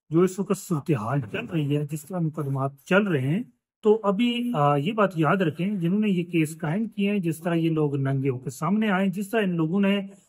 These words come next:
आइन, कानून और ज़ाब्ते को बुलडोज किया, वो खान साहब को इतना जल्दी बाहर आने नहीं देंगे। अगर मैं कानूनी तौर पे अगर आपको एक अपनी पेशन गोई करूँ कि जिस तरह के ये केसेस हैं और जिस तरह ये तरतीब चल रही है, समात चल रही है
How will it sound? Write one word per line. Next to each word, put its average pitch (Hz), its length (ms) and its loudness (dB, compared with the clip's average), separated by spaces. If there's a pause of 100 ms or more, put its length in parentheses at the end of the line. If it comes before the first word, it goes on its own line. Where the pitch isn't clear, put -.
(140)
आइन, 190 380 4
कानून 175 460 0
और 170 80 0
ज़ाब्ते 139 380 0
को 190 140 -4
बुलडोज 151 460 2 (120)
किया, 196 140 -2
वो 214 120 -10
खान 165 200 0
साहब 196 220 -2
को 196 80 -4
इतना 185 160 -4
जल्दी 151 300 -2
बाहर 170 360 0
आने 151 200 -2
नहीं 165 300 0
देंगे। 120 360 -6 (400)
अगर 226 360 2
मैं 208 260 -2
कानूनी 190 380 -2
तौर 214 220 0
पे 208 140 0
अगर 185 160 2
आपको 175 340 2
एक 185 240 -2
अपनी 185 440 0
पेशन 180 380 -2
गोई 214 180 0
करूँ 156 300 -2
कि 165 400 0
जिस 156 260 -10
तरह 214 100 0
के 196 120 -4
ये 196 80 -2
केसेस 180 400 -2
हैं 160 180 0
और 151 160 -2
जिस 151 160 -8
तरह 185 80 -2
ये 180 80 0
तरतीब 208 360 -2
चल 160 180 0
रही 143 160 -2
है, 147 60 0
समात 156 360 -4
चल 143 140 -4
रही 131 220 -6
है 165 180 -4